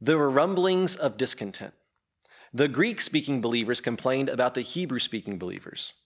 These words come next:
saying that their widows were being discriminated against in the daily distribution of food." To maybe put a little more skin on this and make it more, uh, real to us, we have to understand that widows had no governmental or cultural assistance in the ancient Middle East.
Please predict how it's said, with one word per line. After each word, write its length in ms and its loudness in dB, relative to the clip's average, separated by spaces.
saying 300 4
that 180 2
their 200 4
widows 560 2
were 200 2
being 280 2
discriminated 800 2
against 440 -4
in 160 -2
the 80 2
daily 440 0
distribution 840 -4
of 100 -2
food." 300 -8
To 100 -4
maybe 160 2
put 180 0
a 60 -2
little 180 4
more 160 2
skin 420 0
on 200 0
this 280 0
and 60 -8
make 140 -4
it 80 -8
more, 360 -2
uh, 40 -6
real 400 2
to 240 -4
us, 160 -2
we 60 2
have 100 0
to 100 -4
understand 480 0
that 160 0
widows 460 4
had 240 0
no 460 4
governmental 560 2
or 180 2
cultural 480 -2
assistance 720 -4
in 160 -6
the 160 -4
ancient 320 -4
Middle 220 -8
East. 300 -16